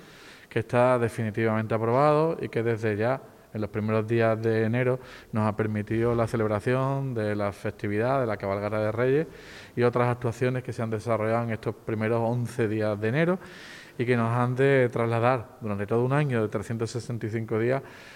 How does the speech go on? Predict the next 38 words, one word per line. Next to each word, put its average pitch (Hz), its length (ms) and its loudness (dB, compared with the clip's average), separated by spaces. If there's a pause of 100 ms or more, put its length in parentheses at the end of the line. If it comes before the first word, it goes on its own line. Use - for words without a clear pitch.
(140)
un 120 140 -4
conjunto 123 440 2
de 120 140 4
actuaciones, 131 600 0
de 139 80 4
acciones 131 440 0
y 120 40 0
de 110 80 0
actividades 117 600 0 (640)
que 117 120 -2
dentro 117 300 2
del 135 140 4
respeto 127 460 2
a 117 40 2
las 110 120 0
medidas 107 400 0
covid 143 420 4 (340)
que 101 340 0
estamos 113 340 -2
viendo 120 400 0 (280)
que 104 340 -4
cada 117 260 2
vez 131 240 0 (540)
se 110 180 -4
nos 110 140 0
invita 131 460 0
más 117 220 -2 (260)
a 117 180 2
recuperar 113 480 0
la 123 200 4
normalidad 117 920 -2 (160)
dentro 117 320 -4
de 110 100 -2
la 104 140 -4
convivencia 107 720 -4
con 98 240 -6
esta 101 240 -6
enfermedad, 104 600 -4